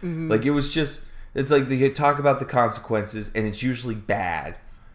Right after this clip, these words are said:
Speaker 2: uh,
Speaker 1: Yeah.
Speaker 2: or something that you really had to think about.
Speaker 1: Well, I don't,
Speaker 2: And
Speaker 1: I don't
Speaker 2: it's not
Speaker 1: necessarily
Speaker 2: necessarily, like, it doesn't necessarily have to always be that, but it makes you,
Speaker 1: Yeah.
Speaker 2: like, really think.
Speaker 1: No, no,
Speaker 2: and,
Speaker 1: I'm just
Speaker 2: but
Speaker 1: saying
Speaker 2: the
Speaker 1: for, for Striking Viper,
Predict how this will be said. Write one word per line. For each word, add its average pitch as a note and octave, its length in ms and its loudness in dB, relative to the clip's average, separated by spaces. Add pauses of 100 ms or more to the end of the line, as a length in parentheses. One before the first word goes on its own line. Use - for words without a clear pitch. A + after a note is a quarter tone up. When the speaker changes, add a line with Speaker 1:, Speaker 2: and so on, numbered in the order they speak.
(200)
Speaker 2:
uh, G#2 200 6
Speaker 1:
Yeah. F#2+ 180 4
Speaker 2:
or A2 140 4
something A2+ 360 2
that A2 60 -2
you G#2+ 140 -4
really A2 240 2
had G#2+ 200 4
to G2 60 -2
think G#2+ 260 -4
about. F#2+ 260 -2
Speaker 1:
Well, F#4+ 100 0
I G4+ 60 -2
don't, G4+ 300 -6
Speaker 2:
And A2 480 0 (440)
Speaker 1:
I E4 60 -6
don't F4+ 220 -6
Speaker 2:
it's G3+ 240 -4
not G#3+ 160 4
Speaker 1:
necessarily G3 40 2
Speaker 2:
necessarily, E3 500 2
like, A#2 400 2 (360)
it A#2+ 300 -2
doesn't F3+ 220 4
necessarily C#3 440 2
have - 400 -4
to A2+ 80 0
always C#3+ 360 2
be D#3 220 -4
that, E3 260 0
but B2 120 0
it A#2+ 40 -2
makes B2 220 2
you, D3 80 -2
Speaker 1:
Yeah. A2 60 -2
Speaker 2:
like, G2+ 200 0
really G#2+ 280 0
think. - 320 -2
Speaker 1:
No, A#3 120 2
no, G3+ 220 -2
Speaker 2:
and, C#3 80 -6
Speaker 1:
I'm E3+ 120 -8
just G3+ 220 -14
Speaker 2:
but B2+ 140 -2
Speaker 1:
saying F3 240 0
Speaker 2:
the - 0 - (280)
Speaker 1:
for, D3+ 560 -8 (120)
for E3 160 -8
Striking A#3 600 -2
Viper, C3+ 800 -2